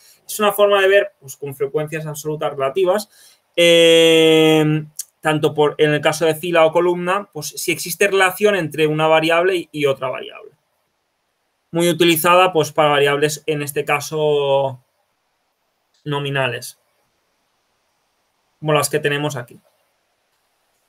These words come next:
Espero que os haya sido de interés este vídeo para hacer un análisis exploratorio inicial.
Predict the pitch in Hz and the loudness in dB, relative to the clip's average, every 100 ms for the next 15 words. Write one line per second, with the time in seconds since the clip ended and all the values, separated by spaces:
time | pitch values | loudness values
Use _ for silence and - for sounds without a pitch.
0 | _ _ _ _ _ _ _ _ _ _ | _ _ _ _ _ _ _ _ _ _
1 | _ _ _ _ _ _ _ _ _ 190 | _ _ _ _ _ _ _ _ _ -2
2 | 156 - 190 196 190 180 175 170 170 165 | 0 2 4 4 4 6 6 4 4 4
3 | 165 156 175 180 170 185 170 165 160 156 | 2 0 -2 -2 -2 0 0 -2 -4 -4
4 | 156 156 156 160 170 190 208 170 147 147 | -4 -6 -4 -4 -2 -2 0 0 0 0
5 | 143 139 135 - 147 160 151 151 151 147 | 0 -2 -2 -4 -6 -4 -4 -2 -4 -2
6 | 147 147 135 156 147 143 - - - - | -4 -4 -8 -6 -6 -6 -10 -10 -10 -6
7 | 165 156 151 165 160 151 147 147 147 165 | 0 0 2 0 0 0 -2 -6 -4 0
8 | 180 220 | 0 0